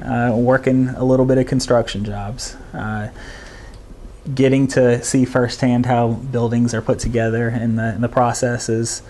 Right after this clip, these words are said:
and s-, reading blueprints will be a, a huge advantage when you're actually, uh, in, in an office drafting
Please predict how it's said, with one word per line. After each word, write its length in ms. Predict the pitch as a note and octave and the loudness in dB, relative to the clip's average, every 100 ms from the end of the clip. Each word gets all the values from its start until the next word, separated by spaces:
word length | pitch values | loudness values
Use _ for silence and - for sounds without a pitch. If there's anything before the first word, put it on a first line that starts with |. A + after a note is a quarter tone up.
| - - - | -18 -16 -6
and 240 | A2 A2 - - | -2 -2 -4 -12
s-, 200 | - - | -10 -4
reading 400 | B2 B2 B2 A#2 | 0 2 2 2
blueprints 680 | A#2 A#2+ C3 B2 A#2 - | 0 0 2 2 2 -2
will 280 | A2 A2 - - C3+ A#2+ | -2 -2 -6 -12 -10 -2
be 240 | A#2+ A2 | 0 0
a, 260 | G#2+ A2 - - - | -2 -6 -10 -16 -8
a 60 | |
huge 300 | - C#3+ B2+ | 2 4 4
advantage 520 | A#2+ B2 A#2+ A#2 A2+ B2 | 0 0 0 0 0 0
when 160 | A2+ | 0
you're 140 | A#2 A#2 | 2 2
actually, 580 | A#2 - A#2+ A2+ A2+ - - - - - | 0 0 0 0 -2 -6 -18 -18 -16 -10
uh, 200 | A2+ G#2+ | -8 -4
in, 280 | B2+ A#2 A#2 | 0 2 2
in 140 | B2 A#2+ | 2 0
an 100 | A2 | 2
office 540 | A#2 A#2 A2+ A2 - - - - - - | 2 2 -2 -4 -8 -12 -20 -20 -20 -6
drafting 640 | - A2 - - A2 G#2+ | 0 2 0 -2 -2 -2